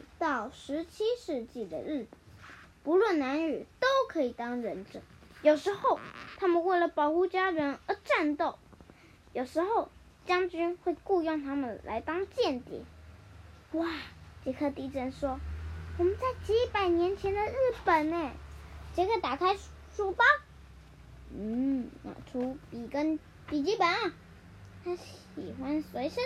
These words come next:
做笔记，于是他写下：“忍者是古日本时代的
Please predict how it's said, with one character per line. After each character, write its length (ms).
做 140
笔 60
记， 160
于 260
是 80
他 100
写 260
下 240
：“忍 140
者 300
是 160
古 360
日 280
本 220
时 160
代 240
的 320